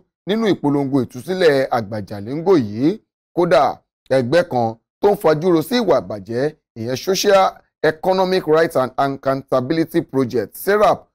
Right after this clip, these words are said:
náà sọ nínú orí ìtàkùn Tẹ̀lé Mi Kí N Tẹ̀lé Ọ Twitter yìí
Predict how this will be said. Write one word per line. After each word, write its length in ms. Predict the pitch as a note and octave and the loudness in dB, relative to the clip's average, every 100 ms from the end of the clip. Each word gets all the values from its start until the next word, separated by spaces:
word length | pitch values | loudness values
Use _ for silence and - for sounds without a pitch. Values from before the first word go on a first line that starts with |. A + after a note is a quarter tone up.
| _ | _
náà 180 | E3+ G3+ | -2 -2
sọ 160 | D3+ A#2+ | 0 -2
nínú 260 | B2 C#3 C3 B2 A#2+ | -2 -2 -2 -4 -2
orí 200 | C#3+ D#3+ A#3 | -2 0 0
ìtàkùn 440 | A3 A#2 - B2 B2+ | 0 -4 -2 -6 -4
Tẹ̀lé 280 | G#2+ G#2+ C#3+ | -6 -2 -2
Mi 160 | C#3 C3 C3 _ _ - | 0 -2 -6 _ _ -2
Kí 80 | D#3+ | 0
N 80 | C3 | 0
Tẹ̀lé 240 | A#2+ A#2 | -2 0
Ọ 100 | C#3 | 0
Twitter 400 | C3 G3 - F#3+ | -2 -8 0 2
yìí 280 | A#2 F#2 C3 | 2 -2 0